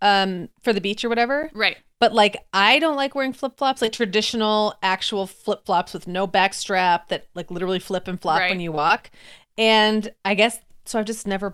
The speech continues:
Speaker 1: bought them for my kids 'cause I'm not comfortable in them. So, like, I buy them real sandals. Now, that can be a little bit tricky when you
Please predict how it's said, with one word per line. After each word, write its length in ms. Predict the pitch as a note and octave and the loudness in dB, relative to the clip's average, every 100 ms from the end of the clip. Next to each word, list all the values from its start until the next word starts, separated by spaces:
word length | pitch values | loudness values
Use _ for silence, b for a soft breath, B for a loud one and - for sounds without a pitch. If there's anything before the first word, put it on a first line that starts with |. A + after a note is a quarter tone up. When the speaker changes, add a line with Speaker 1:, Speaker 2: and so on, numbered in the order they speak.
| - | -8
Speaker 1:
bought 240 | F#3+ C4 | -10 -6
them 140 | A#3 G#3+ | -6 -4
for 100 | G3+ | -6
my 100 | F3+ | -6
kids 300 | - D#4 - | -6 -8 -6
'cause 160 | G3 - | -6 -4
I'm 160 | G3+ | -4
not 140 | C#4 - | -4 -4
comfortable 400 | G#3+ G#3 A3 A#3 | -6 -6 -2 0
in 120 | B3+ | 0
them. 200 | C#4 C#4+ | -2 -4
So, 560 | C4+ - A3+ G#3+ G#3+ G#3 | -6 -4 0 2 2 0
like, 240 | F#3+ F#3+ | -2 -2
I 180 | - G3+ | -2 0
buy 200 | G#3 G#3 | 2 0
them 180 | G3+ G3 | 0 -4
real 140 | F#3 | -6
sandals. 460 | F#3 G3 F3 D#3+ - | -4 -6 -6 -8 -6
Now, 280 | F#3 F3+ F3 B B B B | -2 -2 -4 B B B B
that 160 | A#3+ A#3+ | 0 2
can 180 | C#4+ A#3+ | 0 2
be 160 | A3+ | 4
a 80 | G#3+ | 4
little 240 | G3 G3+ G3 | 4 2 2
bit 220 | G#3 - | 0 -2
tricky 420 | - G3 A3 A3 | -6 -6 -4 -2
when 200 | G#3 F#3+ | 0 0
you 360 | F#3 F#3 F3 | -2 -4 -6